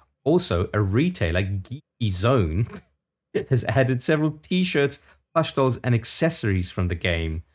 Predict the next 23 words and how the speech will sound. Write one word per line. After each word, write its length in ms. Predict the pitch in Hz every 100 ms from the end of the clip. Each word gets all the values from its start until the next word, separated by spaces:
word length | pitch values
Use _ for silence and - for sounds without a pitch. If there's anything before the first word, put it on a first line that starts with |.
| _ _ _ _ _ -
to 60 |
its 100 | 82
store, 360 | - 98 87 85
and 220 | 92 92
those 160 | 120 113
accessories 400 | 110 120 - 101
have 140 | 107
a 60 | 98
release 320 | 95 110 139
date 180 | 113 110
of 100 | 113
September 380 | - - 123 120
thirtieth, 580 | - 143 147 - 85 - _ _ _ -
twenty 220 | 101 -
twenty-two. 500 | 104 101 - 98 78 - - -
Now, 60 | 123
sometimes 400 | 165 160 147 120
these 100 | 127
are 60 |
placeholders, 640 | 127 110 - 92 95 113 -
so, 280 | - 95 87
you 120 | 120
know, 140 | 92